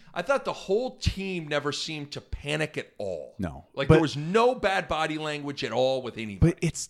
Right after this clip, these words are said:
Speaker 2: but you gotta remember, like, you look at Osborne, he is stoic over there.
Speaker 1: All just, just
Speaker 2: Just stoic, and he ju-, and that's, the whole team, I think, fed off of that.
Speaker 1: Totally agree. So, halftime, ten to seven. Here comes the third quarter.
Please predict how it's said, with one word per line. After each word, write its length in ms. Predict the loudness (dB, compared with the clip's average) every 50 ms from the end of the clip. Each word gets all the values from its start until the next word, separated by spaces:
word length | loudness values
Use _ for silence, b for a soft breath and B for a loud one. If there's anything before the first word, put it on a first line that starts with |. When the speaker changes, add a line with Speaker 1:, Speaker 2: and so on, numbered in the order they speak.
| -10 -8 0
Speaker 2:
but 140 | 2 4 4
you 60 | 4
gotta 140 | 4 2 4
remember, 200 | 2 2 2 2
like, 260 | 0 0 -2 -2 -2
you 120 | 0 2
look 200 | 4 2 2 2
at 60 | 0
Osborne, 600 | 0 0 0 0 -2 -2 -2 -4 -4 -2 -4 -6
he 280 | -6 -6 -4 -4 -2 -4
is 120 | -4 -6
stoic 1120 | -8 -8 -6 -2 0 0 0 0 -2 -6 _ _ 0 4 6 8 8 8 6 2 0 -2 0
over 300 | 2 2 2 2 0 -2
there. 300 | -4 -6 -4 -2 0 2
Speaker 1:
All 240 | 2 2 2 0 -2
just, 240 | -4 -6 -6 -8 b b b b b b
just 460 | -4 -2 -2 -2 -2 -4 -6 -8 -6
Speaker 2:
Just 460 | -2 4 8 10 10 10 10 8 4
stoic, 580 | 4 8 10 12 12 12 12 10 8 6 4 2
and 100 | 2 2
he 120 | 0 -2
ju-, 160 | -2 -2 0
and 120 | 4 6 6
that's, 260 | 6 6 4 2 -4 -14 -10 -2 0
the 100 | 0 2
whole 260 | 4 6 6 6 6
team, 360 | 4 2 -2 0 0 2 0
I 60 | 0
think, 260 | -2 0 -2 -2 -2 -4
fed 520 | -10 -20 -20 _ _ _ 2 4 4 6
off 220 | 6 4 4 2
of 140 | -2 -6 -8
that. 260 | -8 -12 -14 -14 -8 -6 4
Speaker 1:
Totally 320 | 8 10 10 10 10 8
agree. 260 | 4 2 -2 -6 -8 -12 _ _ _ _ _ _ _ _ _ _ _ _ _ _ _ _ _ _ _ _
So, 460 | -4 4 8 10 10 10 10 6 2 -6 _ _
halftime, 600 | -4 2 4 4 4 4 2 2 2 2 2 0
ten 220 | 0 0 2 2 2
to 60 | 2
seven. 300 | 4 4 6 6 6 6
Here 160 | 6 6 6
comes 320 | 6 6 4 4 4 4 2
the 80 | 0
third 340 | 2 6 8 8 8 6 4
quarter. 360 | 2 2 2 2 2 -2 -10